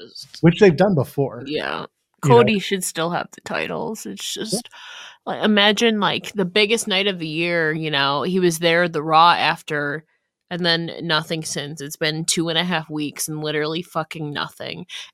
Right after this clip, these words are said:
Speaker 1: And there, there's no even scope of when he'll be back. You know, Backlash is coming up, which I think I just saw sold out today, by the way,
Speaker 2: Yeah,
Speaker 1: which
Speaker 2: that's
Speaker 1: is,
Speaker 2: wild.
Speaker 1: which is huge.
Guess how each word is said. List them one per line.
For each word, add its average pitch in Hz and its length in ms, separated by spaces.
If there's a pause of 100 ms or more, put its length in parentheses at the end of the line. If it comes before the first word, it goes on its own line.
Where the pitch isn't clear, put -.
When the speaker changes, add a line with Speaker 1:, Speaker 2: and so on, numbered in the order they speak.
Speaker 1:
And 196 220
there, 196 100
there's 185 240
no 196 220
even 190 200
scope 196 360
of 170 160
when 165 220
he'll 185 180
be 170 140
back. 156 420
You 165 60
know, 151 180
Backlash 170 560
is 175 100
coming 170 300
up, 180 160
which 202 160
I 170 100
think 339 300
I 277 80
just 240 220
saw 294 280 (300)
sold 233 480
out 233 280
today, 143 360
by 156 200
the 156 120
way, 160 480 (200)
Speaker 2:
Yeah, 131 220
Speaker 1:
which 147 80
Speaker 2:
that's 208 120
Speaker 1:
is, 180 340
Speaker 2:
wild. 180 160
Speaker 1:
which - 120
is 175 200
huge. 196 800